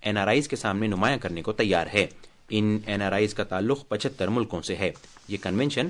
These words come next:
پرواسی بھارتی دیوس کی نوجوانوں کی تقریب سے شروع ہوگا، جس کا اہتمام اوڈیشہ سرکار نے نوجوانوں کے امور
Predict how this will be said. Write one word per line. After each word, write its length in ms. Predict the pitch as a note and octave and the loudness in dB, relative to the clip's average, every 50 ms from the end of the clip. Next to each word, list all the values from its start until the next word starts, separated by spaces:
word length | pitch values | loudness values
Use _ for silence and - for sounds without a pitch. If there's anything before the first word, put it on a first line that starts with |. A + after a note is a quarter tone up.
| - - - - - - - | -4 -10 -18 -20 -20 -20 -10
پرواسی 500 | - A#2 B2+ C3 C3+ C#3+ C#3+ C#3+ - F#3+ | -4 2 4 6 6 6 4 2 0 -2
بھارتی 340 | F3 C#3 C3 B2 A#2 - C#3 | 0 2 2 0 2 0 -2
دیوس 340 | B2 A#2 A#2 B2+ C3+ C3+ - | 0 0 2 2 2 2 0
کی 140 | - D3+ C#3+ | -2 -2 0
نوجوانوں 500 | B2+ A2 G#2 G2+ G#2+ G2+ G#2 A2+ B2 B2 | 2 2 2 2 2 0 0 0 0 -2
کی 100 | - - | -4 -4
تقریب 380 | - G2 F2 - A#2 G#2 G#2 | -4 -4 -4 -2 -4 -4 -4
سے 80 | - F#2+ | -4 -6
شروع 240 | - - G#2 - - | -4 -2 0 2 2
ہوگا، 280 | - B2 A#2+ B2+ C#3 C#3 - - - - - - | 2 4 4 4 2 2 -2 -10 -14 -14 -10 -6
جس 160 | C3 - - | -4 -2 2
کا 80 | - - | 2 2
اہتمام 440 | B2 A#2+ A2+ C#3+ C3 B2+ C#3 D3+ - - | 2 2 0 0 2 2 2 2 0 0
اوڈیشہ 300 | - A2 A2+ A#2+ - D3+ | 0 2 2 2 0 0
سرکار 380 | - A2+ G2 - - B2+ D3 C3 | -2 -4 -4 0 2 2 2 2
نے 140 | A2 A2 | 2 -2
نوجوانوں 520 | A#2 G#2+ G2 G2 G2 G2+ G2+ G#2 G#2 G#2+ G#2 | 0 0 0 0 0 0 0 0 0 -2 -2
کے 120 | G#2 G#2+ | -2 -2
امور 280 | F2+ F2 F#2+ A#2 C#3 | -2 0 2 2 2